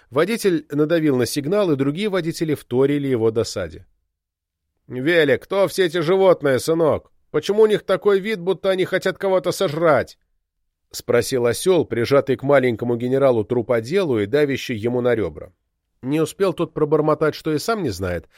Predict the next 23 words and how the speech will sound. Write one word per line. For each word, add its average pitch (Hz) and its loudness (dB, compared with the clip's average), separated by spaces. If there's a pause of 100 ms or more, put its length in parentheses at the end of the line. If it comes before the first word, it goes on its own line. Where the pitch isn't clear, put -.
(300)
как 135 -2
сзади 180 -4
раздался 175 -2
наглый 170 0
голос 156 0
Кочета. - -4 (1160)
"Это 127 -2
оппозиционная 151 4
партия 156 2
Джедада. 135 0
Им 113 -4
всего 190 -2
пара 180 0
лет, 196 0
но 143 -2
они 151 0
обещают 156 -2
принести 147 -2
нам 165 0
экономическую 139 -2
и - -6
политическую 143 -4
свободу. 165 -4